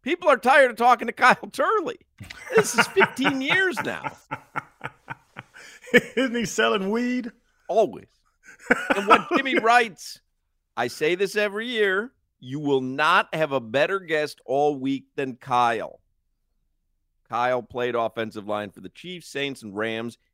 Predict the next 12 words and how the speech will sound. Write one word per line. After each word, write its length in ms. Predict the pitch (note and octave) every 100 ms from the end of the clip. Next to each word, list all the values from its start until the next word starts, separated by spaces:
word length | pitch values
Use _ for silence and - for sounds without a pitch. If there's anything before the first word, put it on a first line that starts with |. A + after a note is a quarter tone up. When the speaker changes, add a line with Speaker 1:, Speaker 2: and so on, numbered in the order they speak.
| _
Speaker 1:
He 140 | B2
is 120 | A2+
joined 360 | F2 A2+ D3+ D3+
this 160 | C3+ C3+
year 140 | C3+
by 100 | B2
the 100 | G#2
punky 480 | - - G3 F#3 D#3
Q 240 | - D#3+ C3+
B, 280 | C3+ D3+
Jim 300 | D3+ A#2+ C3+ C3
McMahon. 640 | - A2 A2 G#2 A#2